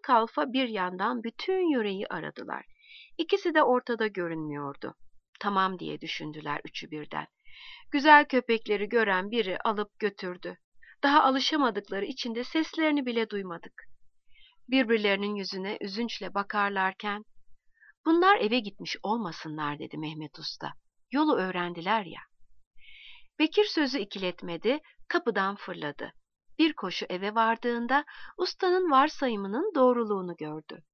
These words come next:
O kapıdan girdiğinde bebekle oynaşıyorlardı.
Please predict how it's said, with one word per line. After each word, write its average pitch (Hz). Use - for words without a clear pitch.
O 196
kapıdan 160
girdiğinde 208
bebekle 339
oynaşıyorlardı. 226